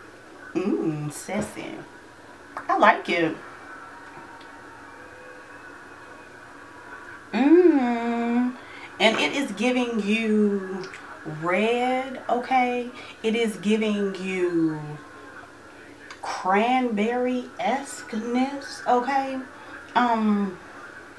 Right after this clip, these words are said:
and it also has, like, this, almost like a pearlescence to it. Actually,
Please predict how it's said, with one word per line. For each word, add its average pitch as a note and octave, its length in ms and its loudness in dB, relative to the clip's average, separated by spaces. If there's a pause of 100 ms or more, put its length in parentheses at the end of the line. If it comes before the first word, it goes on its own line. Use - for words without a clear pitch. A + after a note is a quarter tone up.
(440)
and - 100 8
it - 80 6
also C#4+ 240 8
has, E4 220 8
like, A#3 220 4
this, A3 280 2 (1300)
almost D#4+ 280 8
like A#3 120 6
a E3+ 60 6
pearlescence A#3 840 6
to D#3+ 260 0
it. - 200 -6 (360)
Actually, A3 680 2